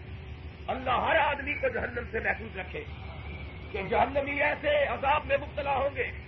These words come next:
ایسا عذاب کہ جس کا انسان تصور بھی نہیں کر سکتا۔ کلام مجید میں متعدد مقامات پہ اہل نار دوزخیوں کا تذکرہ آیا ہے۔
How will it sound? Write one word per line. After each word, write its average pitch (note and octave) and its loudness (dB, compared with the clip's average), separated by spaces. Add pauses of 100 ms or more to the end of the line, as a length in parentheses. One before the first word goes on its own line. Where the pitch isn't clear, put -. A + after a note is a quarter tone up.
(720)
ایسا E4 8
عذاب D#4+ 0 (920)
کہ B3 0
جس D4 -4 (100)
کا C#4+ 4
انسان A#3+ -2
تصور F#3+ -8
بھی - -10
نہیں - -10
کر - -12
سکتا۔ - -12 (960)
کلام A3+ 8 (120)
مجید B3 0
میں C4 4
متعدد C#4 0
مقامات C4+ 0
پہ A3 -8 (1040)
اہل C4 6
نار C#4+ 0 (920)
دوزخیوں C5+ 2
کا B3+ 2
تذکرہ A#3 -4
آیا F#3 0
ہے۔ - -10